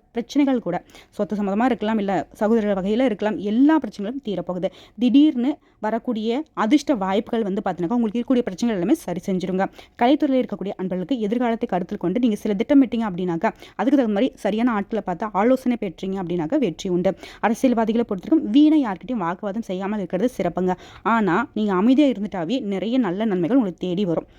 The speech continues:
அஹ், சிக்கனமான நடவடிக்கைகள் மேற்கொள்வதும் இந்த காலகட்டத்தில் மீனத்திற்கு ரொம்ப வந்து இன்றியமையாத ஒரு விஷயங்க. மாணவர்களை பொறுத்த வரைக்கும் படிப்புல அதிகமா கவனம் செலுத்த போறீங்க. சக மாணவருடைய வேலைகளையும் நீங்க எளிமையா செஞ்சு கொடுக்க போறீங்க. இதன் காரணமா, என்ன சொல்றது, உங்க ஃப்ரெண்ட்ஸ் மத்தியிலையும் ஒரு மாதிரி வெற்றியாளரா திகழ போறீங்க. நீங்க தான்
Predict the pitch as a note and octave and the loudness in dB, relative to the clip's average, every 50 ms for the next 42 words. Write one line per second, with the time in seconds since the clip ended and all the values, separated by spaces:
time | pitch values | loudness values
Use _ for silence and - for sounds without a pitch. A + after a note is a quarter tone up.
0 | _ _ - _ _ _ G#3 B3 A#3+ - E4+ E4+ - F4 E4 D4 D4 C4+ C#4 C4+ | _ _ -20 _ _ _ -2 -2 2 4 2 4 6 6 6 6 4 4 0 0
1 | G#3 G3+ G3 G#3 E3+ A3 G#3+ G#3+ G3 - - F#3 F3+ F3 F3+ C4 G4+ - - A3+ | -2 -2 -4 -4 -4 -4 -4 -4 -6 -6 -8 -8 -6 -4 -2 -4 -4 -2 -4 -4
2 | G3+ - G3 F#3+ F#3+ F3+ F3 A#3+ C#4 A3+ G3 G3+ G3 D#3+ - - - C#4+ A#3+ F#3+ | -4 -4 -4 -4 -4 -4 0 2 2 2 2 0 -2 -4 -4 -2 -2 0 0 0
3 | F#3+ G#3 A3 G#3 F#3+ G3+ G#3+ C4 B3 G#3+ F#3+ - G#3+ F3+ F3 G3 A3+ G3+ E3+ F3 | 0 0 0 0 0 2 2 2 2 2 0 0 -2 -2 0 -2 -2 -4 -4 -6
4 | - - F3 F3+ - - - - - - _ - C4 C#4+ D#4 E4 F4 D4+ D#4 D4+ | -4 -2 -2 -2 -2 -2 -4 -10 -20 -6 _ 4 6 6 6 6 4 4 2 0
5 | - B3 F#3+ - - - C4 C4+ - A3 G3+ G3 G#3+ - C4 - - F#3+ G3 F3+ | -2 -6 -8 -8 -4 -2 -2 -2 -2 -4 -6 -6 -6 -6 -8 -8 -6 -8 -8 -6
6 | G#3 - G#3+ A3+ A3 - F3 F3+ F3+ E3+ - F#3+ F#3+ E3 E3+ F3+ F#3+ F#3+ F#3+ - | -4 -4 -2 -2 -2 -2 0 0 -2 -2 -2 -4 -4 -4 -4 -2 -2 0 -2 -2
7 | - - - _ - - B3 A#3 C4+ C#4+ C4+ A#3 G#3 G3+ G#3 A#3 B3 A#3 A3+ G#3+ | -6 -12 -20 _ 0 2 2 4 6 6 6 6 4 0 -2 -2 0 0 -2 -2
8 | G#3+ A#3+ G#3+ G#3 A3 A3 A#3+ A#3+ A3+ G#3 G3+ G3 B3+ E4 - G#3+ A3+ A3 G3+ F#3+ | -2 -2 -2 -2 -2 0 0 -2 -2 -2 0 0 0 0 0 -2 -2 -2 0 0
9 | G3 G#3+ A3+ C4 B3+ A#3+ A3 C4+ - - F#3+ F#3 F3+ F#3+ G#3 E3+ - E3+ - F#3 | 0 0 2 4 4 2 2 -2 -4 -6 -6 -6 -6 -6 -6 -6 -6 -4 -2 -2
10 | F#3 F#3+ F#3 G3 F#3 - - - _ - B3 D#4+ D#4 D#4 - C4+ G#3+ F#3+ F#3+ G3+ | -2 0 -2 -2 -4 -6 -12 -10 _ 2 6 6 6 6 6 2 -4 -4 -6 -4
11 | A3 C4+ - _ _ _ _ F#3+ G3+ A3 A3+ B3 A3 F3 G3+ G#3 G3+ F#3+ - B3 | -4 -6 -6 _ _ _ _ -8 -6 -6 -4 -6 -6 -4 -4 -6 -4 -4 2 4
12 | C4 D4+ D4+ - B3 G3 F3+ A3 G3+ F#3+ A3 C#4+ C#4+ - G3 F#3+ G3 G3 G3 A3 | 4 4 4 4 0 -2 -2 -4 -4 0 0 0 0 0 -4 -4 -2 -2 -2 0
13 | A#3 C4 A#3 F#3+ G#3+ - - - C#4+ A#3 F#3+ F3+ F#3 D4 - - - _ _ - | 0 0 0 0 -2 -2 0 0 0 0 2 0 0 -2 -2 -6 -12 _ _ 0
14 | A3+ A#3 A3+ - - - G3 G3 G3+ G3+ - - A3+ C#4 C#4 C4+ G#3 C4+ C#4 | 2 2 2 0 0 -2 -2 0 0 -2 0 4 6 6 6 6 4 0 -2